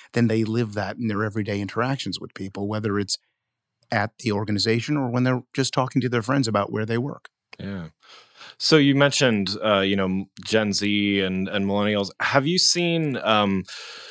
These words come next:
Speaker 2: you know, they're not just Gen Z and millennials to combined are not some,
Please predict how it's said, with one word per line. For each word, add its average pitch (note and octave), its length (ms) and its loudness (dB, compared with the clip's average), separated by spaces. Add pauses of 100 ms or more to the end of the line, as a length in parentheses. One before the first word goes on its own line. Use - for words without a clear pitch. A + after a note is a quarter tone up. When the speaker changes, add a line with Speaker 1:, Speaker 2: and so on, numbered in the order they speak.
(240)
Speaker 2:
you B2+ 120 4
know, A2+ 100 8
they're A#2+ 160 8
not B2 240 8
just - 480 2 (280)
Gen B2+ 260 6
Z A#2+ 120 4
and A#2 140 4
millennials G#2+ 540 4
to - 80 -6 (100)
combined G2+ 420 2
are G2+ 60 2
not G2 260 0
some, G2+ 380 0